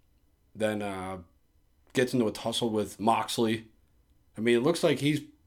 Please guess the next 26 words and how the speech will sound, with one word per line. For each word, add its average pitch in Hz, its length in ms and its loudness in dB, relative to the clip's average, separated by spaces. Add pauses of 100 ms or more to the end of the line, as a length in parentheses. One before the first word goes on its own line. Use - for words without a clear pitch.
(380)
being 143 240 6
pitted 135 260 2
up 127 160 0
against 113 300 -2
the 110 80 -4
best 120 420 2
and 104 220 -2
the 104 60 -2
most 113 320 2
over. 117 500 0 (640)
So 113 140 -2
he's 135 260 4
gonna 123 200 2
be 113 480 2 (680)
your 117 120 -2
resident 110 640 2 (120)
bad 107 360 -2
guy. 80 220 -8 (160)
He's 120 200 0
gonna 123 200 2
be 110 380 -2 (260)
the 101 200 -6
top - 400 -4
heel, 95 340 -4 (180)
I 95 120 -6
feel. - 340 -14